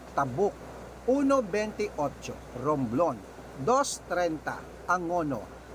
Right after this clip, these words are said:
sais nueve. Montalban, siete catorce. Antipolo, veintitrés doce. Taytay, once catorce. San, ano to, Cainta,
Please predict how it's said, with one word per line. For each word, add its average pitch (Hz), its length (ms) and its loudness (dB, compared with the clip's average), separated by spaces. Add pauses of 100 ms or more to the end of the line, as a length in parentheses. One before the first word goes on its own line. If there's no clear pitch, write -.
sais - 720 0
nueve. 165 420 2 (140)
Montalban, 147 880 0
siete 254 720 2 (320)
catorce. 143 880 -2
Antipolo, 156 800 0 (400)
veintitrés 165 800 2
doce. 185 480 2 (240)
Taytay, 160 640 2 (480)
once 262 400 4
catorce. 165 640 -2 (160)
San, 165 560 -2
ano 180 240 -2
to, 160 80 4
Cainta, 190 720 0